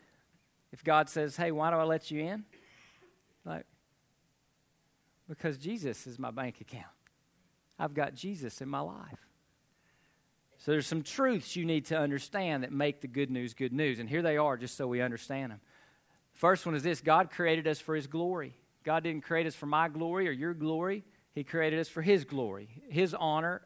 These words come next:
and his fame. Therefore, our joyful purpose is to live for his glory.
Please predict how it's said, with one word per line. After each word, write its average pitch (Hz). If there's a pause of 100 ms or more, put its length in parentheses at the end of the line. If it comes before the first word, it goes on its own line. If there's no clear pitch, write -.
and 135
his 147
fame. 151 (580)
Therefore, 190
our 190
joyful 190
purpose 202
is 160
to 170
live 175
for 165
his 156
glory. 160